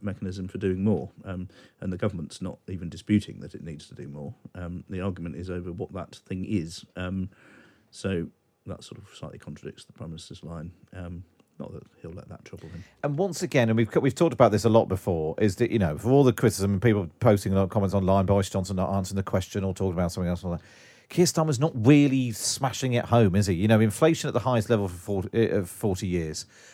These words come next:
Speaker 2: uh, with worse, uh, to come. Uh, people struggling to pay their bills, energy prices going up. Uh, this, this should be,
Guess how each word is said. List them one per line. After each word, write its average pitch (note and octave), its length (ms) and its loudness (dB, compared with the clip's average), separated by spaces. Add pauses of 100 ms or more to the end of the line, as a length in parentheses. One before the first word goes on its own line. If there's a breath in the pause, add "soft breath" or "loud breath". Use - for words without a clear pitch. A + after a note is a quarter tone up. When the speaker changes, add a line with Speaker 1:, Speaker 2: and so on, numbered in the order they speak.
(140 soft breath)
Speaker 2:
uh, G2 160 0
with G#2+ 180 2
worse, A2 460 6 (100)
uh, G2+ 180 4
to - 180 -8
come. D2+ 320 -4 (400 soft breath)
Uh, G#2 180 0
people C#3 260 0
struggling A2+ 320 2
to - 80 -8
pay G#2 160 2
their F#2+ 120 2
bills, B2+ 580 4
energy B2 260 4
prices A#2 400 0
going A2 360 2
up. A2 260 0 (460 soft breath)
Uh, F#2 500 4 (840)
this, F3 180 -2
this F#3 220 -2
should C#3+ 260 -2
be, C3+ 300 2